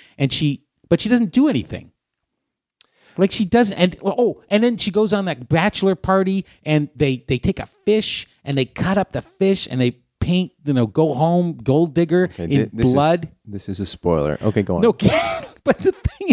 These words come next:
Speaker 1: is, is that then she goes back and she's in the
Speaker 2: It's okay. It's just an Asian movie. You can spoil the shit out of it. Go on.
Speaker 1: It came out, like, a month ago.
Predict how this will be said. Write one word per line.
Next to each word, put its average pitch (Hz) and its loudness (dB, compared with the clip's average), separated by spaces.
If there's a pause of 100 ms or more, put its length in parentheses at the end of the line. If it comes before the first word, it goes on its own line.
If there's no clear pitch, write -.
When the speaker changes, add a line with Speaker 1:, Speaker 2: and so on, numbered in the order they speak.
(120)
Speaker 1:
is, 330 -4
is 220 -8
that 185 -6 (400)
then 233 -2
she 262 -2
goes 254 -2
back 214 -2
and - -10
she's 170 -6
in 202 2
the 226 2
Speaker 2:
It's 185 0
okay. 127 0
It's - 0
just 151 0
an 104 2
Asian 92 0
movie. 87 0
You 127 0
can 123 -2
spoil 135 0
the 139 0
shit 175 -2
out 123 2
of 98 2
it. - -4 (840)
Go 143 0
on. 104 -2 (1400)
Speaker 1:
It - -20
came 415 -20
out, 302 -16
like, 214 -8
a 160 -4
month 220 -2
ago. 98 -2